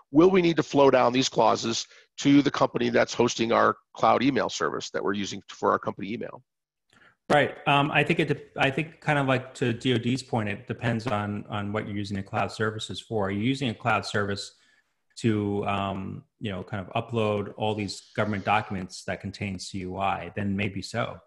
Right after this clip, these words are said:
Speaker 2: Um, on the other hand, a-, and the big cloud service providers are going to be compliant, right? It's their business to be compliant with these requirements.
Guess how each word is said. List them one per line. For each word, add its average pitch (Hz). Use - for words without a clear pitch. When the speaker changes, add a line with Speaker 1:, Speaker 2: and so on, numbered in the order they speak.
Speaker 2:
Um, 101
on 104
the 110
other 120
hand, 95
a-, 151
and 156
the 143
big 170
cloud 139
service 127
providers 107
are 113
going 104
to 95
be 95
compliant, 95
right? 98
It's 104
their 104
business 101
to 101
be 98
compliant 101
with 101
these 98
requirements. 107